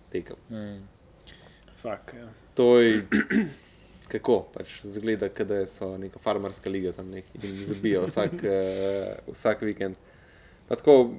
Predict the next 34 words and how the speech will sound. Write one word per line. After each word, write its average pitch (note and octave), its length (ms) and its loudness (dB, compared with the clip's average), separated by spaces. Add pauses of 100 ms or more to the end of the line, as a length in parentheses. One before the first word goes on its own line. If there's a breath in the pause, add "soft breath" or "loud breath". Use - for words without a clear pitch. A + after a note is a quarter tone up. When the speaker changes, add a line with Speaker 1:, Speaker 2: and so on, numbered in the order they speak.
Speaker 1:
imeli D#3 300 2
smo C#3+ 160 -2
ga, C3 100 2
vmes C#3 260 0
smo C#3 120 -6
ga B2+ 60 0
v C3 40 2
bistvu B2+ 160 -8
še - 120 -10
malo A#2 140 -2
tako, C#3+ 180 0
ja, C#3 140 6
pa A#2+ 140 -4
je G2+ 80 -4
padel, A#2 400 0
pa - 140 -8
malo G#2+ 180 -4
smo - 160 -8
ga G#2+ 100 -2
pljuvali, B2 420 4
pa G#2+ 160 -2
že, A#2 240 2
ja, A2+ 180 6
pa G#2+ 140 -4
s - 100 -10
fantasyja A2 580 0
ven, B2 220 0
pa G#2 100 -8
sem - 160 -8
pa A2+ 120 -4
tem, A2 160 -4
pa G#2 80 -6
kao, G#2+ 240 -4
pa G2+ 160 -6